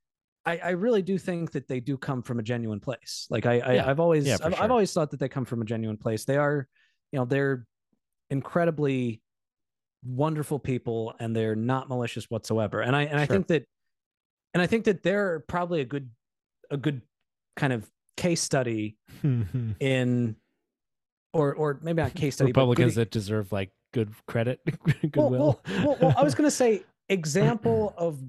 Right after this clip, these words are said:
Speaker 1: why I try so hard
Speaker 2: Mm-hmm.
Speaker 1: on the show to, like, distinguish between elected Republicans and Republican voters.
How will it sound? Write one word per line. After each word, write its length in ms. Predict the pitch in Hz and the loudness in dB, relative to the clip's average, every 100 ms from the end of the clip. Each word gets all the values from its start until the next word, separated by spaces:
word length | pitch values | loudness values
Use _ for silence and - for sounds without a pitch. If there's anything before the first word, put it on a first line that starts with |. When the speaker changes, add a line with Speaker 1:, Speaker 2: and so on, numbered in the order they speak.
| 127 | -6
Speaker 1:
why 500 | 135 147 151 151 143 | -4 -2 -2 -2 -2
I 140 | 131 | -4
try 400 | 135 - 143 135 | -4 -6 -4 -2
so 360 | 135 - 131 135 | -2 -4 -2 -2
hard 480 | - 117 123 135 151 151 143 | -4 -4 -2 -2 -4 -6 -4
Speaker 2:
Mm-hmm. 480 | 113 98 76 90 85 - _ - | -2 -2 -2 -4 -4 -8 _ -2
Speaker 1:
on 100 | 131 | 0
the 80 | 123 | 0
show 340 | - 127 127 | 0 0 0
to, 180 | 127 131 | -2 -4
like, 260 | 117 113 104 | -4 -4 -6
distinguish 560 | - 120 123 123 123 - | -6 -4 -2 0 0 -4
between 280 | - 131 123 | -8 -2 -2
elected 360 | 113 117 - 117 | 0 -2 -4 -6
Republicans 600 | 107 120 113 - 120 113 | -4 -4 -4 -4 -4 -2
and 100 | 110 | -4
Republican 460 | 104 120 117 113 | -4 -4 -4 -6
voters. 540 | 101 104 127 156 - | -4 -4 -2 -4 -8